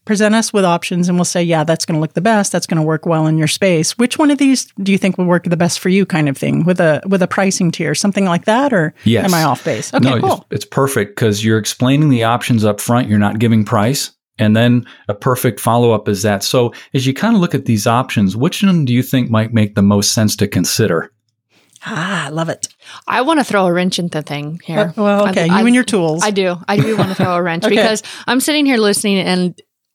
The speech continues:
Speaker 3: I love it. But let's say, for example, if you're an interior designer that works off the basis of where you go to a home, you check the home out, and you tell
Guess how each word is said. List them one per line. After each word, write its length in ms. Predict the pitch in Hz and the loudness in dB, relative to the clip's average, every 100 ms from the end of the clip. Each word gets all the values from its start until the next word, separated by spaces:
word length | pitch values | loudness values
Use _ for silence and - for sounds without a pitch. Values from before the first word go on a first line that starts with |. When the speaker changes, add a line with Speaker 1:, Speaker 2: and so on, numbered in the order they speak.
| - | -4
Speaker 3:
I 60 | 196 | 0
love 260 | 196 175 | 2 0
it. 160 | - _ _ - - - | -4 _ _ -20 -18 -2
But 220 | 208 - _ _ - | -2 -2 _ _ -8
let's 360 | 240 262 294 - | -2 -2 -2 -4
say, 300 | - 330 311 | 0 0 0
for 160 | - | 0
example, 400 | 240 214 208 208 | -2 0 -2 0
if 160 | 208 202 | -2 0
you're 140 | 208 | 0
an 100 | 233 | 2
interior 380 | 220 202 202 202 | 2 0 0 0
designer 480 | 185 180 175 185 190 | 0 -2 0 0 2
that 160 | 170 175 | 0 2
works 420 | 185 196 - - - | 2 2 -2 -6 -2
off 220 | 180 - | -2 -2
the 80 | 190 | -2
basis 400 | 185 185 196 185 | 0 0 0 -2
of 140 | 170 | -2
where 200 | 185 185 | 0 2
you 340 | 185 185 196 185 | 2 0 0 2
go 200 | 190 214 | 2 2
to 180 | - 240 | 0 0
a 60 | |
home, 360 | 196 196 185 190 | 2 2 2 2
you 140 | 175 | 0
check 280 | 175 214 202 | -2 -2 -2
the 80 | 190 | -2
home 300 | 185 202 196 | 2 2 2
out, 200 | 175 175 | 0 0
and 160 | 185 185 | 0 0
you 140 | 190 | 0
tell 500 | 196 - 196 202 202 | 0 0 0 2 0